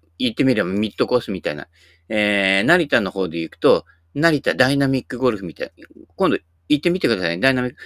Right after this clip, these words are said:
昔あの、ハゲさんが所属してたところですけれどもね。まあ、結局途中で辞めちゃったんだけど、えー、ね、うん。まあ、それはちょっと置いといて。えー、そこぐらいのところの感じでね。で、さらにその一大施設、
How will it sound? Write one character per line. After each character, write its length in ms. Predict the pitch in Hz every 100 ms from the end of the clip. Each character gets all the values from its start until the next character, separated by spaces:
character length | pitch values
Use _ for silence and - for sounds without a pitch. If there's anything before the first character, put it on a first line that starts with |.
| -
昔 340 | - 160 160 160
あ 120 | 147
の、 100 | 143
ハ 140 | 139 160
ゲ 100 | 139
さ 140 | 98
ん 60 | 82
が 80 |
所 160 | 78 104
属 240 | 98 -
し 60 | 95
て 120 | 92
た 120 | 87 82
と 120 | 82
こ 100 | 82
ろ 60 |
で 120 | 71 65
す 60 |
け 100 | 85
れ 60 | 87
ど 80 | 151
も 40 |
ね。 180 | 214 208 _ - - _
ま 120 | 117
あ、 40 | 95
結 240 | - 107
局 160 | 101 -
途 120 | 107
中 140 | - 92
で 100 | 92
辞 40 |
め 100 | 92
ち 60 | 92
ゃ 40 |
っ 20 |
た 120 | 90
ん 40 | 87
だ 80 | 71
け 100 | 82
ど、 140 | 131 - - _ -
え 240 | 90 76 -
ー、 60 | 95
ね、 180 | 78 _
う 40 | 76
ん。 140 | 73 _ _
ま 160 | 87 85
あ、 40 |
そ 100 | -
れ 80 | 90
は 60 | - _
ち 60 | -
ょ 20 |
っ 40 |
と 100 | 85
置 100 | 82
い 40 | 85
と 120 | 90
い 80 | 78
て。 240 | 101 82 _ _ - _
え 1500 | 95 95 92 90 87 82 78 73 65 57 50 50 50 50 69
ー、 20 |
そ 120 | -
こ 140 | 120 110
ぐ 100 | 113
ら 120 | 104
い 60 | 95
の 100 | 90
と 120 | 92
こ 120 | 95
ろ 120 | 90
の 140 | 82 - - _ _
感 200 | - 90
じ 120 | 82 78
で 120 | 82
ね。 160 | 73 _ _ _ _ -
で、 120 | 151
さ 160 | - 233
ら 120 | 185
に 140 | 175
そ 120 | 151 151
の 140 | 127
一 280 | 127 - 143
大 240 | 143 139
施 80 | -
設、 460 | 143 - 107 90